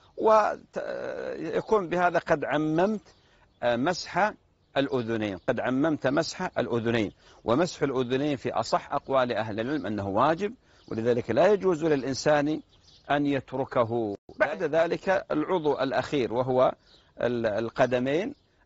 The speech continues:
القد-، ال-، يبدأ طبعًا من السنة أن يبدأ دائمًا بالقدم اليمنى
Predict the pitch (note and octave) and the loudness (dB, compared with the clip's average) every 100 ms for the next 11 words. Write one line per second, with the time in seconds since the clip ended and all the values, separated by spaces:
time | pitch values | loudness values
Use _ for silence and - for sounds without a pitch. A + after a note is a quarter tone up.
0 | - A2 G#2+ G#2 D#3+ D3 C#3 A#2 B2+ A2+ | -4 -2 -2 -2 0 4 4 4 0 -2
1 | A#2+ A#2 B2 D#3+ C3 B2+ - C3 A2 A#2+ | -4 -4 0 0 2 0 2 0 0 -2
2 | B2+ B2 - D3+ B2+ B2 B2+ A#2+ A#2 D3+ | -2 -4 -2 0 0 0 0 0 2 2
3 | A#2 B2 A2+ A#2+ - C3 C3 A#2+ A#2+ C#3 | 2 -2 -4 -4 -2 0 0 0 -2 0
4 | C#3 D#3 | 2 0